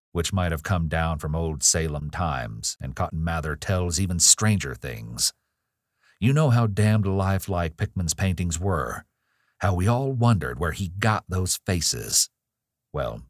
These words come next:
that paper wasn't a photograph of any background after all.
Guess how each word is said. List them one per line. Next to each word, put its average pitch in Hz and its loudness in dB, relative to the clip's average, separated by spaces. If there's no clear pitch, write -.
that 95 2
paper 92 2
wasn't 95 2
a 73 -10
photograph 67 -4
of 87 -2
any 101 4
background 98 2
after 98 0
all. 64 -6